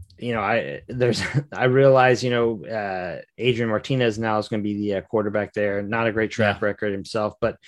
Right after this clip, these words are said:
Speaker 1: it's a well-coached team. They've got, uh, you know, uh, pretty good offensive weapon there, you know, in Deuce Vaughn. Um, and then, uh, let's see here, looking at their schedule, I think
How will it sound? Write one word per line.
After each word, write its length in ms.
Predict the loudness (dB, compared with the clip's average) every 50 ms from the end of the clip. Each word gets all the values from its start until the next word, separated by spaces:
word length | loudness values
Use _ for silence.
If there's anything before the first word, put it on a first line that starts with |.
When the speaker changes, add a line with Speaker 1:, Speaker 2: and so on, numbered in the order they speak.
| -20 -20 -18 _
Speaker 1:
it's 100 | 0 2
a 80 | 4
well-coached 480 | 6 6 4 4 4 2 0 0 -2 -4
team. 340 | -2 0 0 0 -2 -4 -6 -12 -20 -20 -20 -20 _ _ 0
They've 180 | 0 2 2
got, 320 | 2 2 2 2 0 2 2
uh, 400 | 4 4 4 2 0 -2 -4 -6
you 120 | -4 -4 -4
know, 240 | -2 -2 -4 -6 -8
uh, 460 | -10 -8 -8 -6 -6 -6 -8 -10 -10 -12 -14 -14 -14 -14 -12 -12 -10 -10 -12 -6 -2
pretty 180 | -2 0 0 2
good 160 | 4 4 4
offensive 520 | 4 2 0 0 -2 -4 -4 -4 -10 -6 0
weapon 400 | 2 2 2 2 2 -2 -2 0
there, 300 | -2 -2 -2 -2 -2 -2
you 120 | -2 -2 -4
know, 120 | -4 -4
in 100 | -4 -4
Deuce 280 | -4 -4 -4 -6 -6 -8
Vaughn. 420 | -6 -6 -6 -6 -6 -8 -10 -10 _ -20 -20 -20 -20 -20 _ _ -6
Um, 540 | -2 0 2 2 2 2 0 0 -4 -6 -8 -6
and 160 | -4 0 2
then, 360 | 2 2 2 2 -2 -4 -4 -6
uh, 100 | -4 -4
let's 160 | -4 -4 -4 -4
see 160 | -4 -4 -2
here, 160 | -2 -2 -2
looking 280 | -2 0 -2 0 0 -2
at 80 | 0 0
their 140 | 0 0
schedule, 880 | 0 -2 -8 -6 -2 2 2 2 2 2 -2 -4 -4 -2 -2 -2 -2 -4
I 80 | -4 -6 -10 -16 _ -6
think 400 | -4 -2 0 0 -2 -2 -4